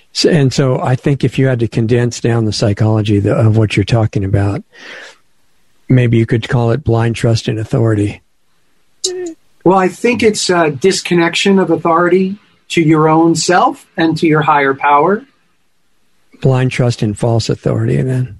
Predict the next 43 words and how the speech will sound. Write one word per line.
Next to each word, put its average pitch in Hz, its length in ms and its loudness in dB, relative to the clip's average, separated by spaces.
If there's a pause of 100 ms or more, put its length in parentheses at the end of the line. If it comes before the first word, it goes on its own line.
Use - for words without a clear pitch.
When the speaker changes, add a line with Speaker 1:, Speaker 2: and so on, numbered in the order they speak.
Speaker 2:
Well, 208 260 2
it's 170 200 -4
worshiping 175 600 0
false 151 320 0
gods 147 380 0
and 139 140 -2
false 135 260 0
idols. 147 500 -2 (340)
Speaker 1:
Right. 110 300 2
Speaker 2:
I - 40 -4
mean, 139 280 0
we 160 140 4
don't, 165 240 -2
we 170 80 4
don't 165 140 2
have 175 160 -2
to 160 60 -2
go 151 340 2 (260)
far 165 340 2
into 160 240 -2
the 143 80 2
Bible 147 460 0
to 139 260 2
understand 139 720 2 (300)
how 156 200 2
often 147 260 0
that's 147 220 -2
happened 123 340 -2
in 107 100 -2
history. 120 400 -8 (360)
Speaker 1:
Yeah, 120 560 2
and 127 200 2
medicine 131 400 0
is 117 160 0
actually 123 340 0
just 110 280 0
one 110 160 2
example. 110 640 -2 (560)
Because 160 300 4
Speaker 2:
It - 20 4
is - 40 0
Speaker 1:
I - 0 -
Speaker 2:
an 107 60 0